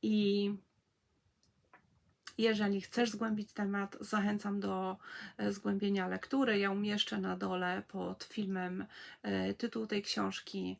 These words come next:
A na dzisiaj to już wszystko.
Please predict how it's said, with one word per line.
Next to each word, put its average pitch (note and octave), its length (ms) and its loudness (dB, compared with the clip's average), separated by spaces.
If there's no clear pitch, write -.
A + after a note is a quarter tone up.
A G3 320 4
na G#3 240 2
dzisiaj G3 580 0
to G3+ 200 -2
już F#3 260 -6
wszystko. - 580 -4